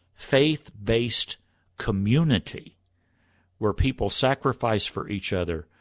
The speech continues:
and help each other? And having said that, let's look back at the T mat trio for a second. When we look at the Trinity Spiritual Center and the programs that are described in this R N S piece,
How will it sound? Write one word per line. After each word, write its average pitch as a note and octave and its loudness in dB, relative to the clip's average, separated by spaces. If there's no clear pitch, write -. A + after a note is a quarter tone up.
and F#2+ -6
help D3 0
each G#2+ -2
other? - -8
And A3 2
having C#3+ 0
said F3 2
that, A2 2
let's C3 0
look B2+ 2
back - -2
at A#2+ -2
the G2 0
T - 0
mat A2 0
trio C#3 4
for D#2+ -8
a E2 -6
second. - -6
When B2 2
we A#2+ 6
look C#3 2
at G3+ 0
the - -4
Trinity C#3 -2
Spiritual C3 0
Center - -2
and G#2 0
the G2+ 2
programs A#2 2
that G2+ 0
are F#2 -4
described A#2+ -2
in F#2+ -2
this F2+ -4
R F#2+ 0
N F#2 -2
S A#2 -2
piece, - -8